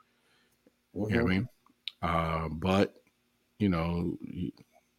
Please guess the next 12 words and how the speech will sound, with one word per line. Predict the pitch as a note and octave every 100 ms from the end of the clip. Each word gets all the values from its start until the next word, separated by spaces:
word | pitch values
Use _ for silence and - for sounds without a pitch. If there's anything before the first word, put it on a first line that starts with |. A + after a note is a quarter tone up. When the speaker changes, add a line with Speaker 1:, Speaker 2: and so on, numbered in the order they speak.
| _ _ _ -
Speaker 1:
when | G#2 G2+
it |
comes | - A2+ -
to | G#2
his | F2 E2+
show, | - - B2+ A#2+ F#2+
though, | F2+ F2 F#2
that, | F2 F2 D2+
that, | D#2 F2
that's, | F2+ F#2 - -
uh, | F2 D#2+ D#2 G2+ - _ _ _ _ _ _ _ _ _ - _ _ _ _ -
it, | A2+